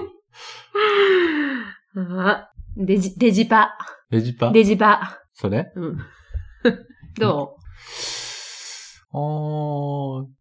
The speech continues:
Speaker 1: まあ、ちなみに、
Speaker 2: で、
Speaker 1: お風呂出て、
Speaker 2: うん。
Speaker 1: 髪乾かした後の状態ね。
Speaker 2: うん。
Speaker 1: 何もセットしてません。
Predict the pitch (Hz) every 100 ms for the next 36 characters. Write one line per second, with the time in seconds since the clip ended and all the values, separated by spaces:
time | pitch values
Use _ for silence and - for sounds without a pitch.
0 | 226 190 190 277 277 285 185 160 - 214
1 | 233 185 170 175 147 160 - 151 123 101
2 | 90 90 - 190 151 - 170 170 190 190
3 | 143 156 220 180 123 - - 190 220 226
4 | _ - 95 92 95 - _ _ 170 170
5 | 175 151 185 175 - - 165 180 185 170